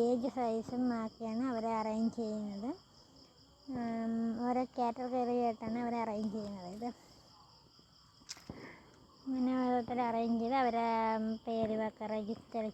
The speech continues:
ചെയ്ത് രജി-, ഉം, already ഇവരെ ഫോട്ടോഷൂട്ടും എല്ലാം കഴിഞ്ഞതാണ്. പിന്നെ അവര് രജിസ്റ്റർ എന്ന് പറയുമ്പോൾ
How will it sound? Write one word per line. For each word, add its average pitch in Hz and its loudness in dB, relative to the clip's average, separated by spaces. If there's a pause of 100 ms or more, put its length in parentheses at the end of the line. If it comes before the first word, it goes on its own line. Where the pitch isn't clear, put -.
ചെയ്ത് 202 -6 (320)
രജി-, 269 2
ഉം, 247 6
already 254 4
ഇവരെ 302 6
ഫോട്ടോഷൂട്ടും 269 -2
എല്ലാം 254 0
കഴിഞ്ഞതാണ്. 226 -2 (560)
പിന്നെ 262 2
അവര് 262 0
രജിസ്റ്റർ 262 -4
എന്ന് 277 0
പറയുമ്പോൾ 277 -2